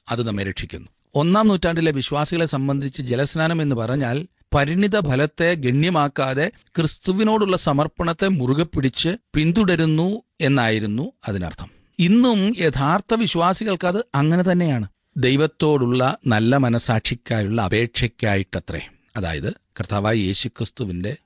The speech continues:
പുനരുത്ഥാനത്തിലുള്ള വിശ്വാസം താങ്കളുടെ ജീവിതത്തിൽ പരിശുദ്ധാത്മാവിന്റെ പ്രവൃത്തി കൊണ്ടുവരികയും അത് താങ്കളെ വീണ്ടും ജനിപ്പിക്കുകയും ചെയ്തിരിക്കുന്നു. ഇരുപത്തിരണ്ടാം വാക്യത്തിൽ നാം കാണുന്നു, "അവൻ സ്വർഗത്തിലേക്ക് പോയി, ദൈവത്തിന്റെ വലത്തുഭാഗത്തിരിക്കുന്നു, ദൂതന്മാരും അധികാരങ്ങളും ശക്തികളും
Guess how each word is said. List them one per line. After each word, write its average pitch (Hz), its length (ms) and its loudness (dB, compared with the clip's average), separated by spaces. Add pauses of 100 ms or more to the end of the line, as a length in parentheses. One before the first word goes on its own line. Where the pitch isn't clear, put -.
(160)
പുനരുത്ഥാനത്തിലുള്ള 117 920 -2
വിശ്വാസം 104 680 -6
താങ്കളുടെ 113 360 -4
ജീവിതത്തിൽ 101 580 -6
പരിശുദ്ധാത്മാവിന്റെ 120 840 -6
പ്രവൃത്തി 104 360 -8
കൊണ്ടുവരികയും 98 680 -2 (220)
അത് 139 200 0
താങ്കളെ 107 280 -2
വീണ്ടും 120 440 -2
ജനിപ്പിക്കുകയും 101 720 -4
ചെയ്തിരിക്കുന്നു. 85 720 -6 (360)
ഇരുപത്തിരണ്ടാം 151 460 0
വാക്യത്തിൽ 143 280 0
നാം 131 200 2
കാണുന്നു, 120 460 -2 (220)
"അവൻ 110 200 0
സ്വർഗത്തിലേക്ക് 135 640 -2
പോയി, 87 260 -4 (480)
ദൈവത്തിന്റെ 107 460 -2
വലത്തുഭാഗത്തിരിക്കുന്നു, 95 1080 -6 (260)
ദൂതന്മാരും 98 640 -4
അധികാരങ്ങളും 95 640 -4
ശക്തികളും 95 720 -6